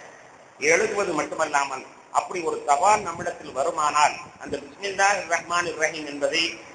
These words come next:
பாதுகாக்க வேண்டியதும் நம்முடைய கடமையாகும். அல்லாஹ் ஒரு வசனத்தை சொல்வான், "வமை யுஅவ்விம் ஷாயிரல்லாஹி ஃப இன்னஹா மின் தக்வல் குலூப்."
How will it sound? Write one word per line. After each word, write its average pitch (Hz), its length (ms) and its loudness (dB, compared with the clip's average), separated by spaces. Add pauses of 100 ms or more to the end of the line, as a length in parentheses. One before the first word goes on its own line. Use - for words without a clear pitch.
(100)
பாதுகாக்க 190 640 4
வேண்டியதும் 175 440 -4
நம்முடைய 143 420 -6
கடமையாகும். 120 680 -2 (480)
அல்லாஹ் 170 260 6
ஒரு 143 140 0
வசனத்தை 165 480 -2
சொல்வான், 147 380 2 (360)
"வமை 190 440 0
யுஅவ்விம் 185 560 2 (120)
ஷாயிரல்லாஹி 170 1080 2 (360)
ஃப 165 40 0
இன்னஹா 202 540 2
மின் 175 200 -6
தக்வல் 170 420 -2
குலூப்." 139 220 -6